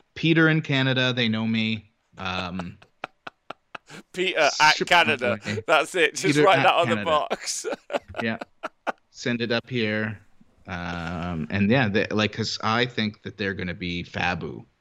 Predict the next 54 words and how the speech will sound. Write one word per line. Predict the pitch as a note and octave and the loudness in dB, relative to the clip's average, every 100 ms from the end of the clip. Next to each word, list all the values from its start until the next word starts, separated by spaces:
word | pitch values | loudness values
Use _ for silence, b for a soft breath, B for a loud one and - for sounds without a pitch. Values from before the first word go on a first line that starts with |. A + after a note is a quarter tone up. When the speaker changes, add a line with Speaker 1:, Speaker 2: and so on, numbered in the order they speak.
| _ _ _ - | _ _ _ -12
Speaker 1:
I | |
think | - G2 | -8 -4
they're | G2+ | -4
just | F2+ F2 | -4 -4
gonna | G2 F#2 | -4 -4
be | F2+ | -2
the | F2+ | -2
best. | D#2 A#1+ - - _ _ _ _ _ | -4 -6 -8 -10 _ _ _ _ _
Speaker 2:
The, | - D3 | 0 2
Speaker 1:
And | A2+ | 4
Speaker 2:
the | F#2+ | 4
Speaker 1:
I'm | F#2 | 4
Speaker 2:
orc, | G2 | 4
Speaker 1:
really | G2+ G2+ | 4 4
Speaker 2:
the | D3 | 2
Speaker 1:
into | |
that. | E3 G3+ F#3+ | 6 6 6
Speaker 2:
bikers | - G2 - | 0 -4 -4
or | - A2+ F#2 | -4 -4 -2
orcs | A2 A2+ - | -4 -6 -8
in | A2 D3+ | -4 4
Speaker 1:
War | D#3 | 4
Speaker 2:
general? | A#2 | 4
Speaker 1:
bikers. | F#2 E2 - - _ _ | -2 -8 -10 -12 _ _
Speaker 2:
Oh, | - A#2 A2+ | -2 -2 2
right, | A#2 | 2
Speaker 1:
Orc | C#3 | 2
Speaker 2:
okay. | B2+ B2 | 2 0
Speaker 1:
war | |
bikers. | G#2 F#2+ - - _ b b | 0 -6 -10 -16 _ b b
Not | E3 F#3 | -2 0
sure | G3+ | 0
if | D3+ | 0
Nob | B2+ B2 C#3+ D3 C3 _ - - | 0 -2 -2 -4 -16 _ -20 -8
war | C#3+ D3 | -4 0
bikers | C#3+ D3 | -2 -4
will | C#3+ | -8
be | C#3+ | -4
the | C#3+ | -2
way, | C3+ | 0
or, | C3+ A#2 A2 - | 0 -2 -6 -6
or | A#2 | -6
it'll | A2 | -6
just | F#2+ - | -8 -10
be | G2 | -10
standard | - G#2 A#2 B2+ | -4 -4 -2 -4
war | B2+ | -4
bikers, | B2+ C3+ C3 D#3 | -2 -2 -4 -8
but | - F#2+ | -6 -2
I | G#2 A2+ | 0 0
am | A2+ G#2+ G#2 G#2 G2 | 0 -2 -4 -6 -8
really | G2 G2+ G2 F#2+ | -8 -8 -6 -8
keen | - - F#2 F2+ | -10 -8 -6 -6
on, | F2 E2+ E2 C#2+ | -8 -8 -10 -10